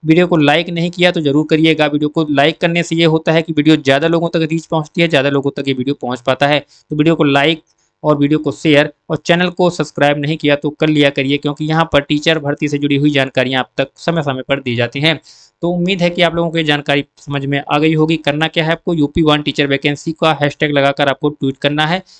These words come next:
क्योंकि यहाँ पर जो आज ट्वीट हो रहे हैं उसमें हम लोग ट्रेंड कर रहे हैं दूसरे नंबर पर, जो कि आपको दिख रहा होगा। तो शिक्षक भर्ती काफ़ी लंबे समय से उत्तर प्रदेश में नहीं आई है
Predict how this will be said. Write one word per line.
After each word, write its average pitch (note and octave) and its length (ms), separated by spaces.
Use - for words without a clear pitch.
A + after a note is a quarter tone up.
क्योंकि F3 240
यहाँ D#3+ 160
पर F3+ 220
जो D3+ 200
आज E3+ 260
ट्वीट E3 280
हो D#3+ 120
रहे D#3+ 180
हैं E3+ 120
उसमें D#3 300
हम D3 220
लोग D#3 200
ट्रेंड E3 260
कर D#3+ 160
रहे D#3+ 220
हैं E3 220
दूसरे C#3+ 300
नंबर C#3 260
पर, D3+ 180
जो D3 120
कि C#3 100
आपको C#3 260
दिख B2+ 220
रहा C3 140
होगा। D3 380
तो E3+ 60
शिक्षक F3 340
भर्ती F3 400
काफ़ी D#3+ 240
लंबे D#3+ 280
समय F3 220
से E3+ 100
उत्तर D#3+ 200
प्रदेश D#3+ 360
में E3+ 60
नहीं E3 200
आई E3 160
है E3+ 140